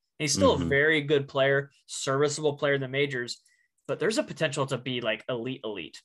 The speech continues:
Speaker 1: but it just hasn't got there yet. Some, and some of these guys don't. Like, there's a lot of people who has potential to do that, but he, and he,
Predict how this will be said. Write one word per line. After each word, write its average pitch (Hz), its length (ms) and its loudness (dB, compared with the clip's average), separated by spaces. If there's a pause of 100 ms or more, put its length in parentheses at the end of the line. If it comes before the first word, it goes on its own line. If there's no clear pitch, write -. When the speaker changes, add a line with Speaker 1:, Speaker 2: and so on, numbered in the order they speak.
Speaker 1:
but - 200 -2
it 131 120 -4
just 135 180 -4
hasn't 135 360 -6
got 107 320 -4
there 92 160 -6
yet. 92 300 -6
Some, 285 240 0
and 196 100 -4
some 233 120 -2
of - 20 -2
these 226 120 -2
guys 190 200 2
don't. 139 320 0
Like, 143 120 -2
there's 143 140 -2
a 143 60 2
lot 139 120 4
of 143 60 0
people 143 180 0
who 135 60 -2
has 127 160 2
potential 131 420 -6
to 117 60 -4
do 120 60 -2
that, 113 160 2
but 123 100 -2
he, 131 180 -6
and 139 120 2
he, 135 160 -6